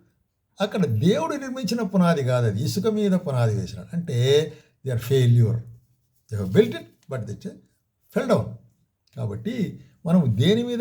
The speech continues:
కట్టుకుంటున్నాము అనేటువంటి దాని గురించి జాగ్రత్తగా మనం ఆలోచించుకోవాల్సి ఉంటున్నాం. ఆయన మాట విని వాటి ప్రకారం నడుచుకున్నట్టు అనేటువంటిది ప్రాముఖ్యమైనది. అదే మత్తయి సువార్త పదిహేడో అధ్యాయం పదహారో వచనంలో,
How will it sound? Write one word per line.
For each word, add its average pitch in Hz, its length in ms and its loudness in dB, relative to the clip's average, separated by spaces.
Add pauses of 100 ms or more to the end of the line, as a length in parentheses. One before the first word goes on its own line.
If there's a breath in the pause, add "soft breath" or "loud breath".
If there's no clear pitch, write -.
(100)
కట్టుకుంటున్నాము 170 760 0
అనేటువంటి 156 360 -2
దాని 175 200 0
గురించి 175 260 -2
జాగ్రత్తగా 131 680 -4
మనం 147 200 0
ఆలోచించుకోవాల్సి 113 880 -2
ఉంటున్నాం. 139 460 0 (580)
ఆయన 107 200 -2
మాట 147 300 0
విని 240 300 0 (340 soft breath)
వాటి 120 180 -2
ప్రకారం 131 460 0
నడుచుకున్నట్టు 175 520 2
అనేటువంటిది 160 480 0
ప్రాముఖ్యమైనది. 113 680 -2 (540 loud breath)
అదే 214 160 2
మత్తయి 233 300 2
సువార్త 196 600 0
పదిహేడో 160 280 2
అధ్యాయం 147 320 -2
పదహారో 120 300 2
వచనంలో, 147 680 0